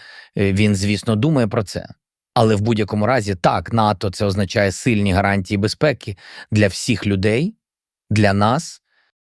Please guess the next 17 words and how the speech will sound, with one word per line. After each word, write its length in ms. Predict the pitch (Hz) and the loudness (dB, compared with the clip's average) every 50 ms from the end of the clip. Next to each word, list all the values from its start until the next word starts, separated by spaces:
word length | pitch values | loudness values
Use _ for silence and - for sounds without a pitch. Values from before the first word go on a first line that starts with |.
| _ - | _ -2
частина 480 | - 135 - - - 139 117 110 101 | -2 0 0 2 2 2 2 2 2
гарантій 400 | 85 104 104 98 95 92 - 98 | 2 0 0 0 -2 -4 -4 -6
безпеки. 600 | 90 90 95 - - - - - - _ - - _ _ _ _ _ _ _ _ _ _ _ _ _ - | -6 -6 -6 -8 -6 -10 -10 -10 -10 _ -20 -20 _ _ _ _ _ _ _ _ _ _ _ _ _ 0
Друга 260 | 113 104 139 151 139 | 2 4 4 4 2
частина — 380 | - - - - 135 135 113 92 | 0 -4 -8 -6 -4 -2 -2 -2
це 120 | - 98 | -4 -4
пакет 300 | 90 92 - 98 87 - _ _ _ _ _ - | -4 -2 -2 -2 -4 -4 _ _ _ _ _ -6
зброї. 440 | 110 95 90 90 82 69 - - _ _ _ _ _ - | -2 0 0 0 0 -2 -4 -8 _ _ _ _ _ 0
Ми 140 | 107 104 104 | 2 2 4
не 80 | 104 | 4
будемо 280 | 104 117 113 110 101 98 | 2 2 0 0 0 0
її 120 | 92 90 | -2 -2
використовувати. 680 | 87 82 - 82 82 - - 64 65 62 - - 110 98 _ _ _ _ _ _ _ _ _ _ _ _ _ _ _ - | -4 -4 -6 -6 -8 -8 -10 -10 -10 -12 -14 -16 -20 -20 _ _ _ _ _ _ _ _ _ _ _ _ _ _ _ -2
Якщо 840 | 110 110 113 110 101 - - - - - - 120 104 101 104 123 - _ _ _ _ _ _ _ _ _ _ _ _ _ _ _ _ _ | 0 2 2 2 0 -4 -6 -8 -6 0 2 2 2 2 0 -2 -6 _ _ _ _ _ _ _ _ _ _ _ _ _ _ _ _ _
сізфаєр 580 | _ - - 170 160 - - 196 196 160 135 120 | _ -6 0 0 0 2 2 2 2 4 2 2
буде 220 | 117 123 120 120 | 0 0 0 -2
працювати, 600 | 110 123 120 - - 123 113 104 98 - 120 113 | -2 -2 -4 -4 -2 -2 -2 -2 -2 -4 -6 -6